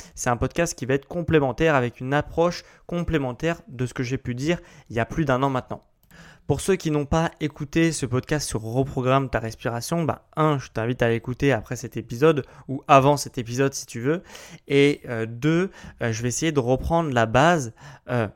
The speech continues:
pour justement que tout le monde soit au même niveau. Je vais reprendre rapidement ce que j'ai dit, euh, dans mon podcast pour que tout le monde soit au même niveau. Pour schématiser, pour schématiser, je dis bien, euh, il y a un peu plus que ça, mais il y a deux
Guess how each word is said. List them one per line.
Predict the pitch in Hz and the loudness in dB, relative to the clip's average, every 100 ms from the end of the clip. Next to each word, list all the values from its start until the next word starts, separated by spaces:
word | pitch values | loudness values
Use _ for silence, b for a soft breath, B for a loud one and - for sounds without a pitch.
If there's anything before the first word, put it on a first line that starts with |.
| _ _ | _ _
pour | - 120 | -6 -6
justement | 117 - 147 156 | -8 -6 -2 0
que | 135 | -2
tout | - | -4
le | 156 | -4
monde | 170 160 | -2 -4
soit | - 123 | -2 0
au | |
même | 131 | 0
niveau. | 139 131 120 156 | -2 -2 0 0
Je | 139 | -2
vais | 117 | -4
reprendre | 110 117 - 143 | -2 -4 -4 -6
rapidement | 120 143 139 135 143 | -2 -2 -2 -4 -4
ce | - | -4
que | 127 | -6
j'ai | 117 | -8
dit, | 113 123 139 B B - | -8 -10 -12 B B -8
euh, | 110 110 107 | -4 -2 -2
dans | 113 | -2
mon | 117 | -4
podcast | 117 117 - 165 - | -4 -4 -2 -4 -2
pour | 139 - | -4 0
que | 156 160 B B | 0 0 B B
tout | - | -4
le | 165 | 0
monde | 180 | 0
soit | - | 2
au | 156 | 2
même | 143 | 2
niveau. | 135 120 104 - B B B - | 0 -4 -8 -14 B B B -2
Pour | 160 | 0
schématiser, | - 180 180 - 165 151 185 226 - | 2 2 2 0 2 2 2 -4 -16
pour | 120 | -12
schématiser, | - 156 147 139 127 143 | -2 0 2 -2 -4 -6
je | 143 | -4
dis | 120 113 | -6 -6
bien, | 113 151 165 B B - | -4 -4 -6 B B -6
euh, | |
il | 104 | -6
y | 113 | -6
a | - | -10
un | |
peu | 110 120 | -8 -8
plus | - 131 | -8 -8
que | 127 | -4
ça, | 180 175 | -2 -2
mais | 135 | -2
il | |
y | 123 | 0
a | 151 | 0
deux | 131 127 127 180 196 | 0 -4 4 4 4